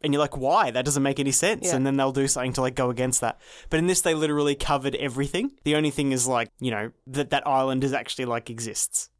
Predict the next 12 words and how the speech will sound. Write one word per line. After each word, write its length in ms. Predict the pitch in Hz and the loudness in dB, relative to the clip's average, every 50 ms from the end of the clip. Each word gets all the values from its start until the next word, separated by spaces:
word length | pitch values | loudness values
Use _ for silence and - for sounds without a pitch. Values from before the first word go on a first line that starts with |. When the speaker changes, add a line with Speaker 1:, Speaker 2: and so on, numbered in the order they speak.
| _ _ - | _ _ -16
Speaker 1:
It's, 100 | - - | -10 -8
like, 160 | 127 117 113 | -6 -6 -4
doesn't 240 | - 139 120 117 - | -4 -4 -4 -6 -6
make 220 | 120 113 110 - _ _ _ _ - | -8 -8 -8 -10 _ _ _ _ -8
much 180 | 123 120 - - | -8 -6 -4 -4
sense. 380 | - 107 110 - - - - _ _ - | -6 -6 -6 -10 -12 -14 -16 _ _ -2
But 120 | 151 151 | 0 2
otherwise, 720 | 170 175 160 160 147 147 143 127 127 - - - - - _ _ _ - | 2 4 4 4 4 4 2 2 2 0 0 0 -2 -6 _ _ _ -6
like, 160 | 135 135 117 | -4 -4 -2
it's 140 | 123 - - | -2 -4 -2
really 160 | 139 120 113 | -2 -4 -4
good. 200 | 110 - 107 104 | -4 -8 -10 -10